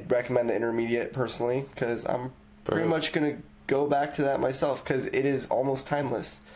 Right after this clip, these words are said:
Speaker 1: Um, what?
Speaker 2: Yeah, but, like, why, how, what about people who haven't been, who, what about people who didn't pick up five hundred forty-five pounds from the floor today? Should they be starting with the intermediate? Should
Speaker 1: I
Speaker 2: they be
Speaker 1: mean,
Speaker 2: starting with level
Speaker 1: if
Speaker 2: two?
Speaker 1: you have pretty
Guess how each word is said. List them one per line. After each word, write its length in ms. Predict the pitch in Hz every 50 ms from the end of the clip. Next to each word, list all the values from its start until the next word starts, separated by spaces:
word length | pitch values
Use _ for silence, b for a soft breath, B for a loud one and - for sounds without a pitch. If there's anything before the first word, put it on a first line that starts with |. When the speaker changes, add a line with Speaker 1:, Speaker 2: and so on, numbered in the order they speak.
| B B B B B
Speaker 1:
Um, 280 | - 127 131 127 113 107
what? 300 | 127 147 147 - - - - -
Speaker 2:
Yeah, 160 | - 147 139 110
but, 260 | 87 90 85 - - -
like, 260 | - 85 87 85 80 - -
why, 800 | - 78 80 85 85 85 87 87 90 87 87 87 85 82 - - -
how, 440 | - - - 90 92 101 104 104 - - - - - - - - - - - - - - -
what 340 | - 95 87 78 85 90 95
about 380 | 87 92 90 87 85 - -
people 400 | - - 101 - - 87 82 80 78
who 240 | 90 85 80 78
haven't 640 | 78 82 82 85 85 87 85 82 71 71 - - 85
been, 500 | - 85 85 82 80 80 78 78 76 69 - - - - - - - - - -
who, 80 | - 110
what 360 | 107 107 104 127 120 127 143
about 260 | 160 160 156 151 131
people 220 | 110 123 135 135 120
who 100 | 110 110
didn't 220 | 104 123 110 107
pick 200 | - - 120 -
up 220 | 120 107 - -
five 220 | - 104 104 104 -
hundred 260 | 110 110 107 101 90
forty-five 460 | - - 104 101 95 - 95 95 -
pounds 280 | - 101 92 92 90 87
from 120 | - 95
the 80 | 85 82
floor 260 | - - 90 90 87
today? 320 | 80 76 - 73 - 78 78 B B B B B B B B B -
Should 180 | - - 107 87
they 140 | 98 98 101
be 120 | 101 107
starting 380 | 101 - - 101 98 98 101 98
with 160 | 95 95 -
the 160 | 95 92 92
intermediate? 480 | 90 90 92 90 90 90 92 92 - -
Should 140 | - -
Speaker 1:
I 20 | 156
Speaker 2:
they 60 | 156
be 120 | 160 160 156
Speaker 1:
mean, 80 | 151
Speaker 2:
starting 200 | 143 123 117 113
with 140 | 113 110 104
level 160 | 104 101 101
Speaker 1:
if 100 | 98 -
Speaker 2:
two? 160 | 147 139 - 170
Speaker 1:
you 120 | 175 185
have 340 | 190 185 180 165 151 127 120
pretty 480 | - - 151 147 147 147 139 127 -